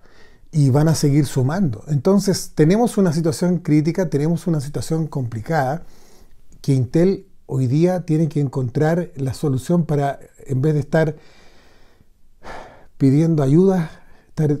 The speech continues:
hablando de un outside, mantenerse inside de los computadores, pues no hay otra salida.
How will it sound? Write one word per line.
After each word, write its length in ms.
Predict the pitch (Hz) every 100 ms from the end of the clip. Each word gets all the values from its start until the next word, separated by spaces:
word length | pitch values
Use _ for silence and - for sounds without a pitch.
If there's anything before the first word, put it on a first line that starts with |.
| -
hablando 440 | - 127 147 156 135
de 80 | 127
un 180 | 131 -
outside, 640 | 143 160 - 170 185 208 - - - - _ _ - -
mantenerse 680 | 135 135 156 170 185 170 175
inside 500 | 165 170 - 170 165 - -
de 180 | 139
los 180 | 139 131
computadores, 960 | - 131 147 135 143 160 117 - - - - - -
pues 480 | 143 123 - - - - - - - _ -
no 320 | 127 131 143
hay 140 | 160 175
otra 200 | 175 165
salida. 460 | 156 156 165 -